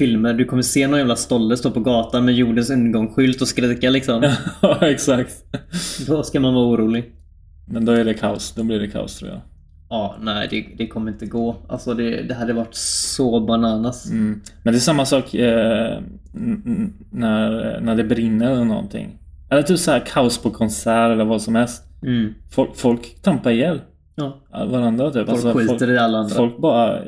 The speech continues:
Speaker 2: skiter i allting, typ,
Speaker 1: Mm.
Speaker 2: och bryr sig om sig, typ.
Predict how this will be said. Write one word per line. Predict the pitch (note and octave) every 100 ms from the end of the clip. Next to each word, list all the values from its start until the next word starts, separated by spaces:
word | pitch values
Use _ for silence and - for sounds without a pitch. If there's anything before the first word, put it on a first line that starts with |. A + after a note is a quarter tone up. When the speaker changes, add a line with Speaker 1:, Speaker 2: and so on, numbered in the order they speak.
| - - _ _ _ _ _ _
Speaker 2:
skiter | C3 G#2 G#2+
i | G#2+
allting, | G#2 - C3+ B2+
typ, | -
Speaker 1:
Mm. | C#3 A#2+
Speaker 2:
och | A2 G2+ - -
bryr | - A#2 A#2+
sig | A2+ A#2
om | A2+
sig, | - B2 B2
typ. | G#2